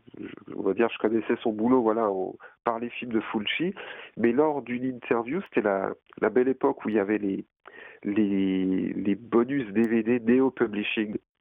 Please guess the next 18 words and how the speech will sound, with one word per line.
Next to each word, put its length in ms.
Ils 200
avaient 240
fait 120
un 140
super 320
coffret 420
sur 140
L'Enfer 320
des 140
zombies, 380
et 80
il 60
y 40
avait 180
un 120
entretien 520
avec 340
lui. 180